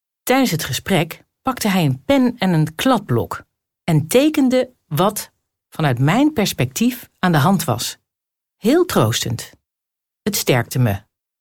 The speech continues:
Ik was verbaasd dat de man, die ik kende als bedrijfseconoom,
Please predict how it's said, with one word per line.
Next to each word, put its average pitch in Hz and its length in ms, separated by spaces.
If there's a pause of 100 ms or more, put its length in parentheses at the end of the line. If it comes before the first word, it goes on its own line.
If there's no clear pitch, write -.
(840)
Ik 214 120
was 151 140
verbaasd 196 480
dat 156 120
de 151 60
man, 165 360 (340)
die 131 200
ik 123 100
kende 151 520
als 139 240
bedrijfseconoom, 156 1160